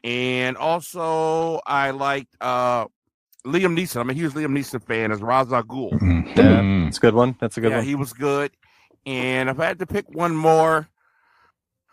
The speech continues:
Speaker 1: uh, it's, I'm gonna say a tie between Anne Hathaway's version of Catwoman and Zoe
Speaker 2: Yep.
Speaker 1: Kravitz.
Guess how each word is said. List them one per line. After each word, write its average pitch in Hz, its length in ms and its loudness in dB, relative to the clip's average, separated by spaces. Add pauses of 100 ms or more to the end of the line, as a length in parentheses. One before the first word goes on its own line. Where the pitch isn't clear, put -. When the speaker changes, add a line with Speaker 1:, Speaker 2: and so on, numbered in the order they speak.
(580)
Speaker 1:
uh, 208 440 4 (840)
it's, 226 200 2
I'm 214 120 2
gonna 233 120 6
say 185 220 -4
a 156 60 -2
tie 147 540 2
between 143 380 -10
Anne 165 220 -2
Hathaway's 180 500 0
version 185 340 -2
of 196 220 -4
Catwoman 208 640 0 (320)
and 127 140 -2
Zoe 135 140 6
Speaker 2:
Yep. 110 100 6
Speaker 1:
Kravitz. - 500 -2